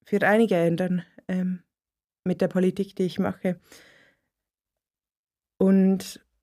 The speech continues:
deswegen war es für mich wichtig, diesen Schritt zu gehen, dass ich im Nachhinein nicht sagen kann, „Ja, ich hab's nicht mal probiert.“ Ähm, und ich liebe Politik. Es ist sehr spannend, manchmal nervig, aber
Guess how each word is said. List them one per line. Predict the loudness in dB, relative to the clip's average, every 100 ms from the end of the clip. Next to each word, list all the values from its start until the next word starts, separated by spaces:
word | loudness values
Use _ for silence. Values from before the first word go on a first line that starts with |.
| _ _ -4
deswegen | -4 4 8 8 8 8 8 4 _ _ -6 2
war | 4
es | 4
für | 2 4
mich | 4 2
wichtig, | 0 0 -2 -4
diesen | -2 0 2
Schritt | 4 2
zu | 2
gehen, | 4 6 6
dass | 2
ich | 2
im | 2
Nachhinein | 4 2 2 0 0
nicht | -4 -4
sagen | -4 -2
kann, | -2 -4 -4 -10 _ _ _ -4
„Ja, | -2
ich | -2
hab's | -4 -4
nicht | -2
mal | -2 -2
probiert.“ | -2 -4 -4 -6 -20 _ _ _ _ _ _ _
Ähm, | -4 -2 -2 -6 -12 _ 4
und | 4
ich | 6
liebe | 6 6
Politik. | 6 6 6 2 0 -4 -20 _ _ _ -20 _ _ _
Es | -2
ist | 2
sehr | 4
spannend, | 4 4 6 4 2 0
manchmal | 2 4 4 4 2 0
nervig, | 2 2 2 -2 0
aber | 2 4 2